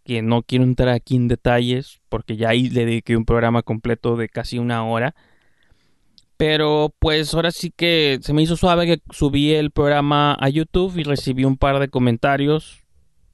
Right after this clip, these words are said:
tanto de Miguel Núñez, donde me dice:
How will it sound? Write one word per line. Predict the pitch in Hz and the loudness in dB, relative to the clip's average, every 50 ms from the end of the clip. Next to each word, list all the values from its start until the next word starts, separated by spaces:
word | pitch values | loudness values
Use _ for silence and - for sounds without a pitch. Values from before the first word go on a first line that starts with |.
| 123 - _ _ | -20 -20 _ _
tanto | - 117 113 113 - - 113 113 | -8 -6 -6 -4 -2 0 0 0
de | 113 117 117 | 2 0 0
Miguel | 117 117 113 113 120 123 131 143 | 0 0 0 0 0 2 4 4
Núñez, | 156 165 165 151 151 165 190 202 - - - - _ _ _ _ _ _ _ _ _ _ _ _ _ _ _ _ _ _ | 4 4 4 4 4 2 2 0 -2 -8 -18 -20 _ _ _ _ _ _ _ _ _ _ _ _ _ _ _ _ _ _
donde | - 120 117 110 107 107 107 | -8 -6 -4 -4 -4 -6 -8
me | 104 101 | -10 -8
dice: | 110 120 117 110 - 127 123 120 120 120 120 117 113 | -6 -6 -6 -6 -4 -2 -2 0 0 0 -2 -4 -6